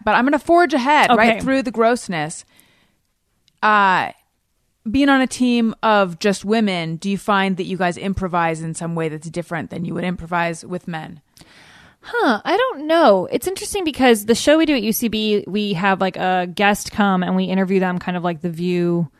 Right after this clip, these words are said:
Speaker 2: but we ask them, like, really dumb questions. <laughs> And then, uh, we improvise based off that. And there have been times where we've had men as our guests, which at first we were kind of thinking we'd have only women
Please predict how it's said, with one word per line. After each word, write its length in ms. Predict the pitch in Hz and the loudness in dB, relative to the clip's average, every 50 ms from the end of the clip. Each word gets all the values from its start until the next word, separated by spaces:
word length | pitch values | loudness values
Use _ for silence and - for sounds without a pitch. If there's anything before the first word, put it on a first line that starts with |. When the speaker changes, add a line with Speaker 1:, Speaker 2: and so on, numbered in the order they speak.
| _ _ _ _ _ _ | _ _ _ _ _ _
Speaker 2:
but 120 | - 185 | -4 -4
we 100 | 175 175 | -2 -2
ask 180 | 165 - - - | -4 -6 -6 -8
them, 100 | - 175 | -10 -8
like, 180 | 180 185 160 - | -8 -10 -8 -10
really 160 | - - - | -10 -10 -8
dumb 180 | - - - 170 | -10 -10 -10 -8
questions. 440 | 185 175 175 - - 180 180 175 | -8 -8 -8 -8 -8 -8 -8 -8
<laughs> 40 | - | 0
And 120 | - 233 - | 2 2 2
then, 520 | - - 302 302 202 277 226 220 220 208 - - - - - - - - | 4 4 4 6 6 4 4 2 0 -2 -6 -12 -16 -18 -20 -20 -8 0
uh, 440 | - 202 208 202 190 190 185 127 - - - 175 165 165 - _ _ - 202 196 | 2 2 4 4 2 0 -2 -4 -8 -12 -16 -16 -16 -16 -18 _ _ -20 -10 -4
we 400 | 202 208 208 208 208 202 196 185 - | -2 0 0 0 0 -2 -2 -2 0
improvise 460 | 196 208 202 196 190 190 190 190 170 | 2 2 2 2 2 2 0 0 0
based 300 | 170 190 196 226 - - | 0 0 0 0 0 0
off 160 | 214 196 185 | -2 -2 0
that. 240 | - 185 185 180 - | 0 0 0 2 2
And 120 | 185 196 | 2 2
there 100 | 202 196 | 4 4
have 80 | 202 190 | 4 4
been 120 | 208 202 | 2 -2
times 320 | 190 180 220 220 226 220 202 | 0 0 2 2 2 2 0
where 80 | 202 | 0
we've 240 | 190 190 202 190 185 | -2 -4 -4 -4 -6
had 260 | 170 175 190 185 180 | -4 -2 -2 -2 -2
men 380 | 170 180 185 202 220 240 240 233 | -2 -2 0 4 4 4 4 4
as 220 | 202 - 196 180 | 2 0 0 0
our 80 | 196 196 | 0 0
guests, 280 | 175 196 190 180 175 - | 0 0 -2 -2 -2 -4
which 140 | 196 - | -6 -2
at 180 | - 190 214 - | 0 0 0 2
first 200 | - 302 311 - | 2 0 0 0
we 60 | 277 | -2
were 40 | 233 | -2
kind 120 | - 240 | -2 -2
of 40 | 214 | -2
thinking 140 | - 208 202 | -2 -2 -2
we'd 100 | 196 190 | -2 -2
have 120 | 196 190 | -2 -4
only 280 | 190 - 185 190 190 185 | -4 -4 -4 -4 -4 -4
women 420 | 185 185 185 180 180 175 180 - | -4 -4 -4 -6 -6 -8 -8 -10